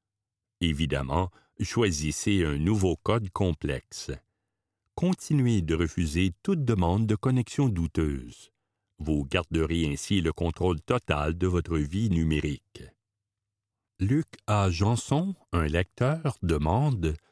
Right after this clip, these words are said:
Comment arrêter la facturation automatique sur ma carte de crédit d'application qui se renouvelle chaque année sans que j'intervienne ? » L'économie numérique repose lourdement sur notre distraction.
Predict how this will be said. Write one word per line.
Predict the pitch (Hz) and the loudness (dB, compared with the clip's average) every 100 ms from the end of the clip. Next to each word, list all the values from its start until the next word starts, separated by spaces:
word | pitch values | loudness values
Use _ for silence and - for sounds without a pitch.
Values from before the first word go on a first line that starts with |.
| _ _ _ - - | _ _ _ -16 -6
Comment | 170 185 190 | 0 2 2
arrêter | 92 80 71 - 101 | 2 0 0 0 0
la | 73 67 | 0 -2
facturation | - 95 - 90 78 - 113 - | -2 -4 -2 -2 0 0 -2 0
automatique | 147 151 156 135 101 - 101 - | -2 0 2 2 0 -2 -2 -2
sur | - 76 | -4 -4
ma | 71 71 | -2 -4
carte | - 110 - - | -2 -4 -4 -4
de | 78 78 | -2 -2
crédit | - 85 71 90 98 | -2 -4 -2 -2 0
d'application | 76 73 90 90 85 - 151 | -2 -4 -4 -4 -4 -2 -2
qui | 143 95 | 0 -2
se | 85 104 | 0 0
renouvelle | 101 95 101 139 127 | 2 2 2 0 -2
chaque | - 143 139 | -4 -4 0
année | 113 95 95 | 0 2 0
sans | - 80 | -2 -4
que | 78 85 | -2 -2
j'intervienne ? » | 78 85 82 80 71 78 82 76 71 67 69 _ _ _ _ _ _ _ _ _ _ _ | 0 -2 0 -4 -4 -2 0 0 -4 -6 -12 _ _ _ _ _ _ _ _ _ _ _
L'économie | 120 147 170 170 165 175 143 | -2 0 0 2 2 4 2
numérique | 85 78 73 85 92 - | 2 2 0 0 -2 -4
repose | 76 - 104 98 80 | -4 0 0 2 2
lourdement | 95 104 85 78 71 85 87 | 2 0 0 -2 0 0 -2
sur | - 85 | -2 -2
notre | 76 76 76 76 73 | 0 -2 -2 -4 -4
distraction. | 67 78 87 - 76 73 - - 71 | -4 -4 -4 -4 -4 -4 -6 -6 -6